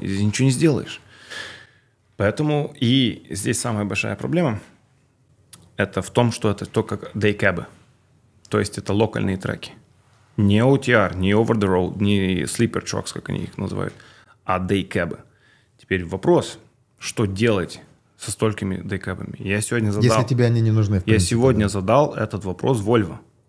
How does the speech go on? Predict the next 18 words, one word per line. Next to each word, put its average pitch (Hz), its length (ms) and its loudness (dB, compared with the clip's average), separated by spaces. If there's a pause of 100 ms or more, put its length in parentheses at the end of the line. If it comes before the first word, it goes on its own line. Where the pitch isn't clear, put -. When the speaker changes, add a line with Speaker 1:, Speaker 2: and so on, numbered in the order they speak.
(400)
Speaker 1:
Я 107 80 -2
говорю, 98 180 -4 (800)
«I 113 120 4
don't 120 140 4
need 127 160 4
a 101 40 2
daycab». 90 500 -2 (580)
Мне 113 180 6
он 117 140 6
не 117 80 6
нужен. 107 400 2 (640)
Они 107 280 4
мне 127 180 6
сказали, 98 500 0 (840)
«Хочешь 107 280 2
продолжать 127 440 4
делать 92 240 4
бизнес? 92 420 -2